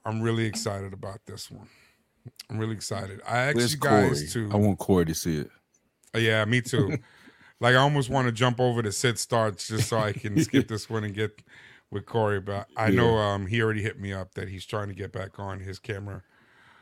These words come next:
Speaker 2: Yeah.
Speaker 1: You know, his old camera, his old equipment just crapped out. He's trying to get onto his new camera. All right.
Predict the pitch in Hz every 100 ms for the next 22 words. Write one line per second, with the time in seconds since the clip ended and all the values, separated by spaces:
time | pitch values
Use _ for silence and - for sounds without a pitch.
0 | 95 87 - - - _ - 95 95 107
1 | 104 110 104 - 104 98 92 90 _ _
2 | - 101 101 95 - 101 - - 139 -
3 | 92 - 104 101 - 101 - 98 98 101
4 | 85 98 90 101 90 95 90 82 - _
5 | _ _ _ _ _ _ _ - 98